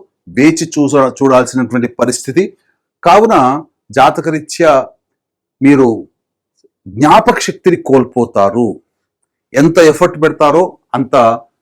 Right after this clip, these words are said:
మీరు కొంత నష్టపోయే అవకాశం ఉంటుంది. విదేశీయానం, విదేశీ విద్యకు సంబంధించి ప్రయత్నాలు కొంత ఇబ్బందికరంగా మారుతాయి. కాబట్టి ఏదేమైనప్పటికీ కూడా కొత్త కొత్త వాటికి మీరు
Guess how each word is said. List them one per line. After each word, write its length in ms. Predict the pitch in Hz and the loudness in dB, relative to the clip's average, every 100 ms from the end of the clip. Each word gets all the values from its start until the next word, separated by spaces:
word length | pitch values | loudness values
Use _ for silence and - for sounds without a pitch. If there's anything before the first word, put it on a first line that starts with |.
| _ 120 | _ -6
మీరు 160 | 117 | -6
కొంత 240 | - 120 120 | -4 -6 -4
నష్టపోయే 500 | 113 - 131 131 120 | -4 -4 -2 0 0
అవకాశం 460 | 110 - 117 - 110 | 0 -2 -4 -6 -10
ఉంటుంది. 380 | 101 107 117 117 - _ _ _ _ 113 | -10 -6 -6 -6 -12 _ _ _ _ -6
విదేశీయానం, 640 | 131 151 147 143 135 139 | 0 0 0 0 0 0
విదేశీ 320 | 123 131 131 123 | 0 -2 -2 -6
విద్యకు 280 | 120 131 | -4 -4
సంబంధించి 600 | - 123 123 120 123 131 | -2 -2 -2 -4 -4 -2
ప్రయత్నాలు 560 | 120 123 120 131 131 160 196 - _ - | -2 -2 -2 -4 -2 -2 -4 -10 _ -6
కొంత 180 | 127 127 | -4 -2
ఇబ్బందికరంగా 640 | 113 143 147 135 131 127 | -2 0 2 0 0 0
మారుతాయి. 420 | 113 120 123 131 | 0 0 -2 -4
కాబట్టి 440 | 135 143 160 160 139 131 147 | -2 -2 -2 -2 -2 0 2
ఏదేమైనప్పటికీ 800 | 190 214 208 202 185 185 165 160 | 4 6 4 2 0 0 -2 -2
కూడా 280 | 139 151 147 117 _ _ _ - | 0 2 2 0 _ _ _ -2
కొత్త 180 | 196 220 | 0 0
కొత్త 280 | 226 220 208 | 0 0 0
వాటికి 420 | 175 156 151 156 175 | 2 0 0 -2 -2
మీరు 340 | 147 143 139 | 2 2 2